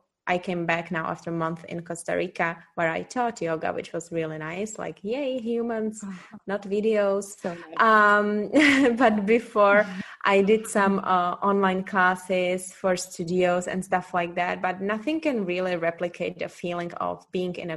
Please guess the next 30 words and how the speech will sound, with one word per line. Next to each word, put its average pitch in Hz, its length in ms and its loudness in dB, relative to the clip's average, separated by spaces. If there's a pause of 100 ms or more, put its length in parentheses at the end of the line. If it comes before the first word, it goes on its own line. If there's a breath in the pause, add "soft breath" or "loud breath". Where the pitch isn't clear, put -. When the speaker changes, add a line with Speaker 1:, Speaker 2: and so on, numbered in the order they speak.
(120)
Speaker 1:
group 175 320 -2
of - 200 -14
people, 170 340 -8 (120)
because 185 340 -6 (580 soft breath)
that's 220 480 0
what 190 220 4 (500)
also 185 340 -2 (520)
draw 160 200 -2
me 208 160 -4 (100)
to 277 80 -4
yoga, 269 300 -2
because 208 320 -2 (100)
when 190 120 0
I 190 180 2 (440 loud breath)
used 196 320 -2
to 196 80 -6
do 190 140 4
other 175 260 0
workouts, 196 680 -2
I 196 60 2
always 196 280 2
wanted 175 260 -4
to - 100 -8
be 170 160 -4
on 170 140 -6
my 160 240 -4
own 165 340 -2 (160)
because 185 320 -6
I 170 80 0
wanted 165 240 -4